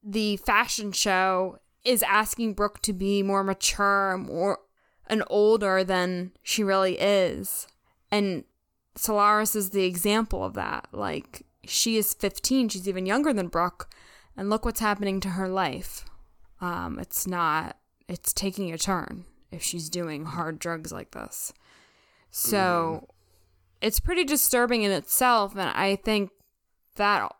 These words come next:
Speaker 1: ultimately is how Brooke makes the decision. I think there are a lot of factors that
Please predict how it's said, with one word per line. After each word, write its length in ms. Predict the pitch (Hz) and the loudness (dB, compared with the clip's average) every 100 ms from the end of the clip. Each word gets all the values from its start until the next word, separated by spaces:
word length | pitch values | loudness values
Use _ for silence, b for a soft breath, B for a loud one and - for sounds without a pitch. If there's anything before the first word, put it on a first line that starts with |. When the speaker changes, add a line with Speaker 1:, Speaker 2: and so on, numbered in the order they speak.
| _ _ | _ _
Speaker 1:
ultimately 560 | 202 220 226 226 - 190 | 2 2 2 0 2 0
is 260 | 190 185 - - - | 0 -2 -6 -12 -14
how 400 | - - 247 311 | -8 2 4 4
Brooke 300 | 202 180 - | 2 -2 -2
makes 260 | 185 175 | -8 -6
the 100 | - | -6
decision. 540 | - - - 180 190 185 | -6 -6 -4 -6 -6 -8
I 200 | - - | -12 -8
think 180 | - 349 | 0 2
there 120 | 320 | 4
are 40 | 254 | 4
a 60 | |
lot 200 | 208 190 | 6 4
of 140 | 202 190 | 2 -2
factors 760 | - 165 - - 160 175 - - b b b _ | 0 0 0 -6 -4 -4 -6 -8 b b b _
that 220 | 190 - | -2 -2